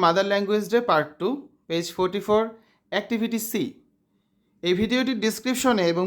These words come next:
পিন কমেন্টে প্লেলিস্টের লিংক দেওয়া আছে, সেখান থেকে তোমাদের যার যে বিষয়ের ভিডিও দরকার খুব সহজেই দেখে নিতে পারবে। পেজ ফোর্টি ফোর, গত ক্লাসে আমরা অ্যাক্টিভিটি বি এই টেক্সটটা ভালো করে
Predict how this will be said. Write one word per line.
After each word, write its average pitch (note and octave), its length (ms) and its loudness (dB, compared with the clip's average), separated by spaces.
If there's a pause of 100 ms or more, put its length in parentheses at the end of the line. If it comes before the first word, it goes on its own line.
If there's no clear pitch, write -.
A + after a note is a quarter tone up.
পিন G#3+ 220 0
কমেন্টে F3 360 0 (100)
প্লেলিস্টের F3+ 520 2
লিংক F3 200 -2
দেওয়া D3+ 180 6
আছে, D3 160 -4 (140)
সেখান F#3 280 -2
থেকে F#3+ 200 0
তোমাদের E3+ 340 -2
যার D#3+ 180 4 (100)
যে F3 80 -4 (100)
বিষয়ের F3 300 -6
ভিডিও F3 280 -4
দরকার F3 260 -4 (440)
খুব E3 200 -8
সহজেই F3 320 0
দেখে C#3+ 200 -2
নিতে B2 220 -6
পারবে। A2 220 -8 (880)
পেজ G#3 240 4
ফোর্টি A3 280 2
ফোর, A#3 140 4 (120)
গত F3 200 0
ক্লাসে G#3 320 0
আমরা G3 160 0
অ্যাক্টিভিটি F#3+ 420 -2 (160)
বি F3 120 -2 (520)
এই E3 160 0
টেক্সটটা E3+ 400 -2
ভালো E3+ 220 4
করে F#3+ 140 2